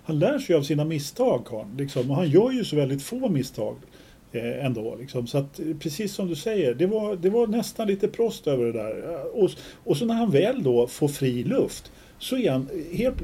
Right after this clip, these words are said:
så tänk, jag tänker ju så här, han kommer ju köra slut på de där däcken eller han måste göra ett stopp till. Och så helt plötsligt så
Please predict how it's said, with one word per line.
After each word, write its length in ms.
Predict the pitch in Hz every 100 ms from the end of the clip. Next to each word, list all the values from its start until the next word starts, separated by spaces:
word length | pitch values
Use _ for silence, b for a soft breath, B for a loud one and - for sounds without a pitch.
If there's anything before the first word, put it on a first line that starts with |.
| -
så 120 | 165
tänk, 320 | 147 165 139 -
jag 240 | 160 220
tänker 240 | - 151 139
ju 60 |
så 100 | 127
här, 80 | 123
han 100 | 113 127
kommer 180 | 151
ju 60 | 135
köra 180 | 117 123
slut 280 | - 139 135
på 60 |
de 100 | 131
där 100 | 117
däcken 360 | 110 131 - 127
eller 160 | 123 123
han 100 | 123
måste 240 | 117 -
göra 80 | 117
ett 60 |
stopp 320 | 104 143 135 -
till. 280 | 139 139
Och 80 | 123
så 80 | 151
helt 180 | 143 143
plötsligt 280 | 143 135 127
så 200 | 143